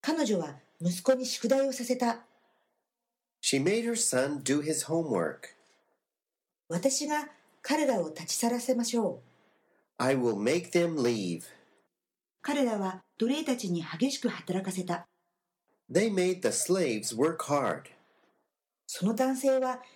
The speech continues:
Speaker 1: 秘書にコーヒーを入れてもらった。
Speaker 2: The man had the secretary make some coffee.
Speaker 1: ウェイターに水を一杯持ってきてもらいましょ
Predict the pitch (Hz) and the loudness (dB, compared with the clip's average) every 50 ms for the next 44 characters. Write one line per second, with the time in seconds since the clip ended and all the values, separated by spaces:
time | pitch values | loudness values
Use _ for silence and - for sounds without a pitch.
0 | _ _ _ - - - 302 302 233 180 - - - - 233 269 262 269 330 330 | _ _ _ -2 0 0 2 2 0 0 -4 -4 0 2 2 2 2 2 0 0
1 | 320 214 175 160 165 170 170 190 175 175 175 175 175 - - 175 175 - - - | 2 2 0 -2 -2 -2 -2 0 0 0 -2 -2 -4 -4 -2 -2 -2 -4 -6 -16
2 | _ _ _ _ _ _ _ _ _ _ _ _ _ - 117 117 147 180 208 202 | _ _ _ _ _ _ _ _ _ _ _ _ _ 0 2 4 4 4 4 2
3 | 190 185 175 160 170 156 131 110 107 - - - 196 202 - 143 - - - 95 | 2 0 -2 0 0 0 0 0 0 0 0 0 0 0 0 0 -2 0 0 2
4 | 87 90 98 117 151 170 - 104 104 107 107 107 - - - 170 170 - 180 196 | 2 2 2 0 0 -4 -2 0 2 2 2 2 0 -2 -2 -2 -2 -2 0 0
5 | 208 208 208 - 185 165 151 156 - - _ _ _ _ _ _ _ _ _ _ | 0 0 -2 -2 -4 -4 -4 -6 -10 -16 _ _ _ _ _ _ _ _ _ _
6 | _ _ _ _ _ _ _ _ _ _ - 190 233 285 320 320 330 339 320 320 | _ _ _ _ _ _ _ _ _ _ 0 2 2 2 2 0 -2 -2 -2 0
7 | 320 320 320 311 - - _ _ - 170 185 185 - 277 294 330 349 339 - - | -2 -4 -4 -6 -8 -10 _ _ -4 -2 -2 0 0 0 0 0 -2 -2 -4 -2
8 | - 190 170 - - - _ - 143 165 - - 311 311 - 339 262 233 196 190 | 0 0 0 -2 -4 -10 _ -16 -14 -10 -4 -4 -2 0 0 0 0 0 0 0
9 | 185 175 175 175 - 196 175 160 - | -2 -2 -2 -2 0 0 -2 -2 -4